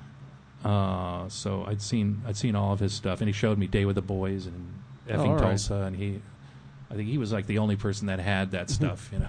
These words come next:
Speaker 1: <laughs> Sage, 'cause he's close friends with Clue and, and John.
Speaker 2: Oh, okay.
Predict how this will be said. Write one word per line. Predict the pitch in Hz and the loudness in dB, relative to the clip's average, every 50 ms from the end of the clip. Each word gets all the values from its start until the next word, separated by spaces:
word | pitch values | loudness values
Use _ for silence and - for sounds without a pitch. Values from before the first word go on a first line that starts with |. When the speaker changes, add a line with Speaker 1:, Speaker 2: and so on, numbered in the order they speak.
| - - | 0 -2
Speaker 1:
<laughs> | - - - - - - - - - - - - - | -2 -4 -6 -16 -16 -16 -18 -18 -20 -20 -20 -20 -16
Sage, | - - 95 90 - | -12 -10 -10 -6 -4
'cause | - 110 101 | -2 2 2
he's | 127 113 - | 2 2 2
close | - - 113 104 101 | 2 2 2 2 0
friends | - 110 101 98 95 98 | 0 0 0 0 0 -2
with | 92 - | -4 -6
Clue | - - 107 98 92 92 92 92 | -6 -4 -2 -2 -2 -2 -4 -6
and, | 87 87 98 98 - - - - | -6 -8 -10 -10 -12 -14 -8 -6
and | 104 95 95 | -4 -4 -2
John. | - 101 95 | -2 0 0
Speaker 2:
Oh, | 131 120 113 127 | 2 2 2 2
okay. | 139 - - 117 107 104 | 0 0 -2 -2 -2 -2